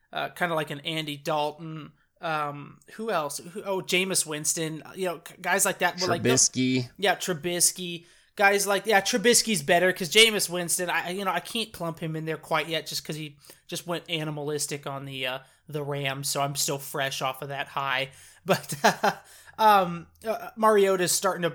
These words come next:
Speaker 1: you know, prove himself to be a backup quarterback, in my opinion. So, um, uh, but, but I, I think they could be better than what they're at, where they're at now. They've got a strong run game, they've got a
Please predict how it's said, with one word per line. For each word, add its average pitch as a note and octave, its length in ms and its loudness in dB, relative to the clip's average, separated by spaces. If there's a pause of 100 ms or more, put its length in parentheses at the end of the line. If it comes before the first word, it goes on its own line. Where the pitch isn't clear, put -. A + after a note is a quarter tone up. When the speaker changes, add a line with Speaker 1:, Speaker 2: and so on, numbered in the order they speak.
Speaker 1:
you G#3+ 100 -6
know, D#3+ 120 0
prove E3 340 -4
himself D3+ 440 -2
to D3+ 100 -8
be C#3+ 160 -6
a C3+ 40 -6
backup C3 420 -6
quarterback, C#3+ 500 -6
in C#3 80 -8
my C3 160 -6
opinion. B2+ 500 -12 (340)
So, E3 520 4
um, D3+ 540 -2 (460)
uh, D#3+ 500 -6 (100)
but, G#3 320 -2
but G#3 240 2
I, G3 160 -2 (280)
I F#3 100 0
think - 180 -10
they E3 80 -2
could E3+ 260 -2
be D#3 120 -8
better C#3+ 340 -4
than C#3 140 -8
what C#3 180 -6
they're C#3 120 -6
at, C#3 220 -4
where D#3 140 -2
they're C#3+ 140 -2
at C#3 120 -2
now. C#3 260 -4
They've C#3+ 120 -14
got C3+ 160 2
a - 20 -4
strong E3+ 380 0
run D#3+ 180 -2
game, D#3 220 -4
they've D3 60 -10
got C#3+ 120 2
a C#3 80 -6